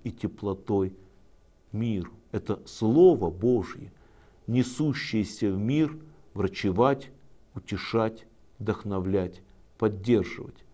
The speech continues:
Об этом всем и весьма много и красочно сказано у апостола Павла. А второе, что нужно помнить, что люди, которым обращено это служение, они пребывают во тьме.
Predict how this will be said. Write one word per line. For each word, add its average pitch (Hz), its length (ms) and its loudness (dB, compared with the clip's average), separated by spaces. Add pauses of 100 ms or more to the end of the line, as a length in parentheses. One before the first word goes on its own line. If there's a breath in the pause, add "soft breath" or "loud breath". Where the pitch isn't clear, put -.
(280 soft breath)
Об 98 160 0
этом 151 200 4
всем 139 680 2
и 98 200 -4
весьма 92 480 -2
много 107 460 0
и 90 40 -6
красочно 110 640 -4
сказано 101 640 -2 (440 soft breath)
у 113 60 0
апостола 101 640 2
Павла. 98 400 0 (440 soft breath)
А 113 300 6
второе, 208 400 8
что 175 220 6
нужно 143 320 4
помнить, 143 420 4
что 151 220 6
люди, 180 320 4
которым 147 600 6
обращено 147 800 4
это 135 280 4
служение, 127 640 2 (480 soft breath)
они 170 360 6
пребывают 151 760 6
во 143 140 4
тьме. 117 460 -2